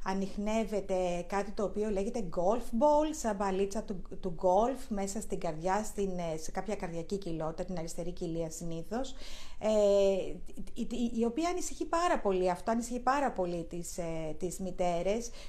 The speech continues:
Μερικές φορές μας παραπέμπονται για να κάνουμε εμβριοκαρδιολογικό έλεγχο. Εδώ στο Μητέρα έχουμε μεγάλο τμήμα,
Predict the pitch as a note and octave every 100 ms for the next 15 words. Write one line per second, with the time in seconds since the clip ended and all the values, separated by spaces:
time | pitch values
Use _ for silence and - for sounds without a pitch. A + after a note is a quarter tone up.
0 | - A3 A3 A#3 - G#3+ A3 A3 - G#3
1 | - G3+ F#3 G3 G3 G3+ G3 F#3+ F3+ F#3+
2 | F#3+ G3 F#3+ F#3 - G#3+ G3 G3 F#3 F#3
3 | E3+ F3 F3+ F3 E3 F3 - G#3 F#3+ G3
4 | F#3 F3 F3 E3+ F#3 - F3+ F3+ F3+ F3+
5 | - F#3+ F#3 - - G#3 G3 A3+ A3+ G3+
6 | G3 G3+ G3+ F#3 F3 D#3+